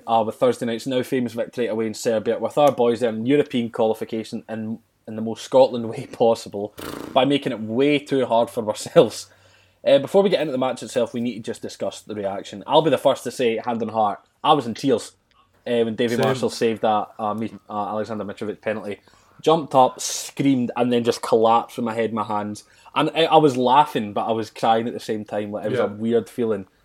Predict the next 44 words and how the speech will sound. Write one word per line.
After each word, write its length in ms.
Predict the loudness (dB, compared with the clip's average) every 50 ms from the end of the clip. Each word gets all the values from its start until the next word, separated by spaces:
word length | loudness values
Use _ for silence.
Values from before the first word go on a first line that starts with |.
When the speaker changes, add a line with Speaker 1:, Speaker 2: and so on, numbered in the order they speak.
| _ _
Speaker 1:
I, 220 | -4 -2 -2 -2
so 160 | -4 0 0 0
you 180 | 2 2 2
were 60 | 2
the 100 | 2 0
same 220 | 2 2 2 4 4
then, 160 | 2 0 0
Sean? 240 | 0 0 -2 -2 -2 -8 _ _ _ -4
Speaker 2:
I 100 | -2 -2
was 100 | 0 0
exactly 400 | -2 -2 -2 -2 -2 -2 -4 -6
the 60 | -6 -6 -6 -4
same. 100 | -6 -8
My 40 | -8
bro-, 140 | -8 -10 -6
when 140 | -4 0 0
you, 80 | 0 -2 -2
when 140 | -2 -2
you 60 | -2 0
really 160 | 0 0 0
went 140 | 0 -2 -4
to 80 | -8 -8
me, 60 | -6
"Are 20 | -4
you 160 | -4 -4 -4
greeting?" 380 | -2 0 0 0 0 -2 -6
I 40 | -6
was 200 | -6 -8 -8 -8
like, 180 | -8 -10 -10 -12 _ _ _
"I 140 | -2 0 2 2
am 180 | 0 -2 -2 -2
absolutely 560 | -2 0 0 -2 -4 -6 -4 -4 -4 -4 -4
greeting." 380 | -2 -2 0 2 2 2 2 6
<laughs> 40 | 6
Like, 960 | 6 8 8 8 8 8 4 2 2 -2 -4 -4 0 2 2 2 2 6 6
I 120 | 6 6 6
just, 300 | 4 2 2 2 2 2
I 500 | 2 2 2 0 4 6 8 8 8 8
don't 100 | 8 6
know 180 | 4 6 8 8
what 160 | 8 6 6
happened. 480 | 4 2 2 2 0 0 0 0 0
It's 180 | -4 -4 -4 -4
just 240 | -4 -4 -6 -6